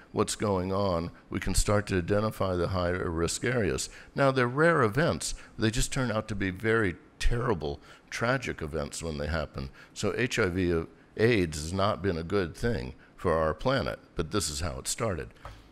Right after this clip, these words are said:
Ebola, more recently, a horrible thing. This is how it started. sars,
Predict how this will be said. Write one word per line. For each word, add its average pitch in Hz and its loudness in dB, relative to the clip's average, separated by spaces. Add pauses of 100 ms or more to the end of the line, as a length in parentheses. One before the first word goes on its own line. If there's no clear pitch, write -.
(240)
Ebola, 101 4
more 82 0
recently, 82 -2 (180)
a 87 -6
horrible 92 0
thing. 76 -4 (100)
This 95 -2
is 76 -4
how 69 -2
it 69 -8
started. 92 -6 (260)
sars, 107 2